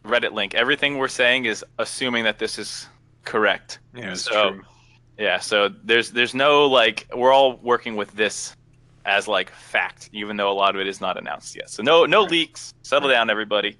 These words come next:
Speaker 3: Paid, paid
Speaker 1: Uh,
Speaker 3: by Reddit. Paid by Reddit.
Speaker 1: Yeah.
Speaker 2: Mm-hmm.
Speaker 1: Uh, so I think, um, I mean, I don't see too big of a conflict just because it's less about, like, "Oh man, everyone's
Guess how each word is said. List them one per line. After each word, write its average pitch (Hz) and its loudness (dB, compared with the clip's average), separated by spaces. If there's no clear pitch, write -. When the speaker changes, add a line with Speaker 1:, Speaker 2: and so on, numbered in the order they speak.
Speaker 3:
Paid, 113 0
paid 107 4
Speaker 1:
Uh, - 2
Speaker 3:
by 120 4
Reddit. 95 0
Paid 107 0
by 98 2
Reddit. 92 -2
Speaker 1:
Yeah. - -20
Speaker 2:
Mm-hmm. 104 -18
Speaker 1:
Uh, 117 4
so 131 4
I 175 6
think, - -4
um, 110 4
I 123 -8
mean, 127 0
I 127 6
don't 208 4
see 185 -10
too 143 -12
big 151 0
of 127 -4
a 123 -2
conflict 127 0
just - -16
because 123 0
it's 123 -2
less 175 2
about, 165 2
like, 113 2
"Oh 123 4
man, 117 2
everyone's 120 -2